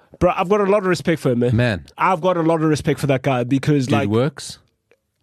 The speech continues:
Speaker 1: bro.
Speaker 2: Puts his mind to something.
Speaker 1: And he just does it like it's nothing,
Speaker 2: He goes,
Speaker 1: bro.
Speaker 2: "This is what I'm gonna do now, and that's what's gonna." What surprised me about it, uh, spoiler alert, yeah, but is that he was rich before he became an actor.
Speaker 1: Yeah.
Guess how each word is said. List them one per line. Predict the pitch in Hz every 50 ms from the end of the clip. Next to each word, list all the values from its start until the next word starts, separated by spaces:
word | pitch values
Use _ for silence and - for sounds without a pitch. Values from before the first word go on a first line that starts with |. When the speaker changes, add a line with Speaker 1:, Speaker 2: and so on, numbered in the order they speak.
| _ _
Speaker 1:
bro. | - 160 175 165 151 127 110 - -
Speaker 2:
Puts | - - 175 - -
his | 190 147
mind | 143 135 131 135 143 -
to | - 139
something. | - - 135 131 131 - 143 139 156 190 -
Speaker 1:
And | - 226 240 254
he | 269 233
just | 147 233 285 294 -
does | - 247 262 202
it | - 240
like | 269 254 -
it's | 247 - -
nothing, | 175 180 214 247 262 - 208 156
Speaker 2:
He | 139
goes, | 151 143 135 113 139
Speaker 1:
bro. | _ _ - -
Speaker 2:
"This | 113 135 131
is | -
what | 143 139
I'm | 135 135
gonna | 131 127 120
do | 113 113 110
now, | 107 98 92
and | 90
that's | 90 87 -
what's | - 95 -
gonna." | - 98 95 - - - - - - - -
What | - 147 196 202
surprised | - 226 185 - 208 202 269 285 -
me | 294 247
about | 135 - 123 160 226 226 139
it, | 101 87 78 - - - -
uh, | - 117 110 -
spoiler | - - - - 143 180 196 165
alert, | 110 95 95 90 87 -
yeah, | - - - 90
but | 104 110 - _ - - _ _ _ _ _ _ _ _ -
is | 185 170 160
that | 156 185 170 -
he | - - - 170 170 156
was | 143 165 135 104
rich | 95 95 123 196 208 131 - - - - - - _ _ -
before | - 139 127 - 170 170
he | 165
became | 147 151 - 165 156 147
an | 143 139
actor. | 147 202 190 - - 90 76 - _ _ _ -
Speaker 1:
Yeah. | - 139 202 208 165 180